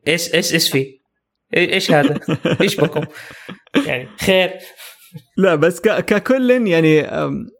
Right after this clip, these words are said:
Speaker 2: again، أنا ممكن جدًا أتفرج الفيلم وأوطي الصوت، ما عندي مشكلة. أحطه في
Speaker 1: عشان بس
Speaker 2: الخلفية.
Speaker 1: تتفرج، أيوه، عشان تتفرج على
Speaker 2: بس عشان
Speaker 1: ال-،
Speaker 2: أشوف.
Speaker 1: الأشكال.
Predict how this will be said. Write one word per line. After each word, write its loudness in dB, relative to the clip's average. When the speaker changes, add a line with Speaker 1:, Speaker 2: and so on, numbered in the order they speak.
Speaker 2:
again، 2
أنا 2
ممكن 2
جدًا 2
أتفرج 0
الفيلم 2
وأوطي 2
الصوت، -4
ما 0
عندي -2
مشكلة. -10
أحطه -4
في 0
Speaker 1:
عشان 2
بس 0
Speaker 2:
الخلفية. 2
Speaker 1:
تتفرج، -2
أيوه، -2
عشان -2
تتفرج -2
على 2
Speaker 2:
بس 2
عشان 2
Speaker 1:
ال-، 2
Speaker 2:
أشوف. 0
Speaker 1:
الأشكال. -4